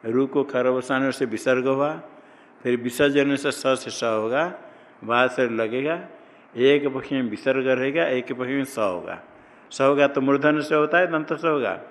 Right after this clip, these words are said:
दंत से है, पहले तो मूर्धन्य से था। स, स, स, रु करने के लिए सत्व सिद्ध होने से रु हो गया,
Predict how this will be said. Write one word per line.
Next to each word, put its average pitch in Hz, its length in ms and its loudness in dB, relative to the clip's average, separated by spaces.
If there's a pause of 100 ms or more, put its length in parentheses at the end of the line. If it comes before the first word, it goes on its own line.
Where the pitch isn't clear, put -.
(760)
दंत 117 440 -2
से 120 180 -2
है, 95 260 -12 (560)
पहले 139 240 4
तो 160 160 0
मूर्धन्य 131 440 0
से 110 140 -6
था। 104 320 -12 (680)
स, - 120 -2
स, 139 200 4
स, 143 200 2
रु 143 220 2
करने 147 340 4
के 160 140 -2
लिए 175 540 2 (320)
सत्व 135 500 0
सिद्ध 135 240 -4
होने 139 220 0
से 135 180 -2
रु 131 180 2
हो 147 160 4
गया, 180 360 -2